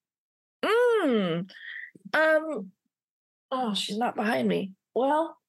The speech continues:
I, I don't know where she is. Um, Luna is, uh,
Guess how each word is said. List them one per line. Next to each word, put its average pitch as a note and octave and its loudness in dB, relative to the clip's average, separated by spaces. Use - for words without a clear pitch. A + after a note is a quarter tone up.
I, G3+ 0
I - 0
don't F#3+ 0
know E3+ 0
where F#3+ 2
she F3 2
is. D#3+ 0
Um, A#3 2
Luna C4+ 2
is, G3+ 4
uh, F#3+ 0